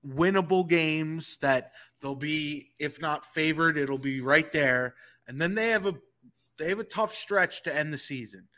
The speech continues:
So they gotta take advan-, the, the next month or so is gonna be the,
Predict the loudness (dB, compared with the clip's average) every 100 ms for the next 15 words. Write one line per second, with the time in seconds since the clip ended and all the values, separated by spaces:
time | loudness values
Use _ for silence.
0 | _ _ _ _ -8 -2 -2 0 0 4
1 | 4 4 -4 -4 -2 0 2 0 -4 -6
2 | -4 0 0 -2 0 2 2 -2 -4 -4
3 | -2 -2 -4 -6 -12 _ _ _ _ -6
4 | -4 -6 -6 -6